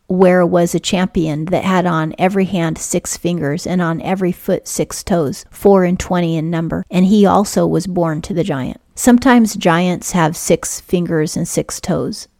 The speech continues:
I don't know why, but it has something to do with genetics. The same genetics that can make a person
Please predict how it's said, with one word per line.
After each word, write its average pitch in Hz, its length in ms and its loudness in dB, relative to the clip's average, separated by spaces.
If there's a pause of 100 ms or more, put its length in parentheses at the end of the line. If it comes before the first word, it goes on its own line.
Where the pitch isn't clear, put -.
(140)
I 190 100 2
don't 190 200 2
know 175 100 0
why, 156 340 0
but 160 140 -2
it - 60 -6
has 175 180 -2
something 170 380 -4
to 165 100 -2
do 170 180 2
with 160 220 -2
genetics. 175 760 -6
The 190 100 4
same 185 280 2
genetics 165 560 0
that - 240 -2
can 175 180 -4
make 170 200 -2
a - 40 -2
person 160 560 -4